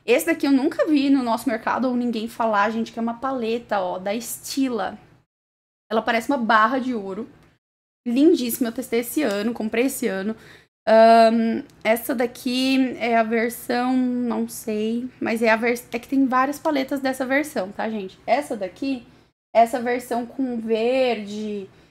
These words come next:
e esses tonzinhos mais frios, sabe? Um tom meio roxo. Muito bonita. Muito bonita mesmo.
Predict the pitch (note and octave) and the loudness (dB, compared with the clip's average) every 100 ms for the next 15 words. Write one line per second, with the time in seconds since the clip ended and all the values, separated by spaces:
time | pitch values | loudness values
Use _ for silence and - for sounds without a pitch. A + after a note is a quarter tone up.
0 | _ _ A3 G#3+ A#3 - C4+ B3+ A3 A3+ | _ _ -6 -6 -6 -4 -2 -2 -2 -2
1 | A#3 A3+ A3 - A#3 A3 G#3+ G#3 A3 G#3+ | -2 -4 -6 -4 -2 -2 -2 -4 -6 -8
2 | - - - B3+ G#3+ A3 A3+ G3 F#3+ - | -12 -10 -8 -6 -6 -4 -6 -6 -8 -4
3 | G3+ A3+ A3+ A3+ G3+ G#3 G3 - _ - | -2 0 -2 -4 -6 -8 -12 -16 _ -10
4 | A3+ A3+ A3 A#3 G#3+ G#3+ G#3 G#3+ G#3+ A3 | -4 -2 -2 -4 -4 -4 -4 -4 -4 -4
5 | A3+ - G#3+ G3+ A#3+ - - F3 - - | -6 -4 -2 2 2 -2 -10 -12 -14 -4
6 | B3+ D4+ G4+ F#4+ E4 G4 F3+ - F3+ F#3+ | 2 2 2 0 0 2 0 -4 -12 -14
7 | - - _ A#3+ C#4 C#4+ C4+ C4+ D4 D4 | -20 -20 _ -2 0 0 0 0 4 2
8 | F3+ F#3 | 2 -4